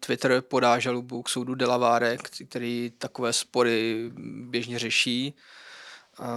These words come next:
obě strany si najali elitní právníky, takže to bude zajímavá bitva. Eh, Elon Musk se bude točit na tom, že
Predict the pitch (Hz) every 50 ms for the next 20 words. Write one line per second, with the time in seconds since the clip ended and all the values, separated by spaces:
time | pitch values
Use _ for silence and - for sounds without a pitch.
0 | 120 120 120 - - 127 127 131 117 - 123 113 117 117 - - 131 123 120 120
1 | 113 113 113 113 117 117 120 120 123 117 117 - - 131 - - 117 113 117 113
2 | 123 113 117 - - 131 120 117 117 113 120 - 123 120 123 123 123 120 117 123
3 | 127 127 127 127 131 135 127 123 120 - - - 123 127 127 135 139 143 143 -
4 | - - - - _ - 131 123 127 - 123 139 143 143 143 143 139 - - -
5 | - 143 139 143 139 139 - 131 - - 139 131 123 120 - 139 135 131 135 135
6 | 135 127 127 127 127